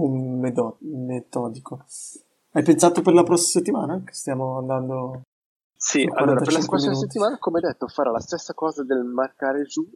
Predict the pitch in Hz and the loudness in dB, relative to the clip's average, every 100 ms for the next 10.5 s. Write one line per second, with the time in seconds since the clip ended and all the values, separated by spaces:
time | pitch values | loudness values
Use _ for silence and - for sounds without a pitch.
0 | _ - - 160 - 185 151 127 135 160 | _ -10 -4 -4 -2 0 0 -2 0 0
1 | 151 180 - 135 - - 131 - - 120 | 2 -2 -4 -10 -14 -8 -6 -6 -10 -8
2 | 110 117 120 143 - - 139 - 190 208 | -4 -2 0 0 -2 -4 -4 -6 -6 -6
3 | _ _ _ 143 135 151 135 139 175 151 | _ _ _ 2 4 4 2 0 0 -2
4 | 131 - 143 127 117 123 139 139 120 117 | -2 -2 -2 -2 0 -2 0 0 -2 -4
5 | 117 - 113 - 127 113 _ _ _ _ | -6 -8 -10 -4 -4 -4 _ _ _ _
6 | _ 175 165 - 127 190 - _ _ _ | _ -4 -2 -6 -6 -10 -14 _ _ _
7 | _ 135 117 120 113 113 120 - 165 165 | _ -8 -2 0 0 0 -2 -4 0 2
8 | 151 139 156 160 127 147 185 143 135 143 | 4 4 4 2 0 -2 -2 -2 -4 -4
9 | 147 147 170 202 226 _ _ _ _ _ | -4 -4 -4 -6 -10 _ _ _ _ _
10 | 135 127 139 156 | 0 2 2 0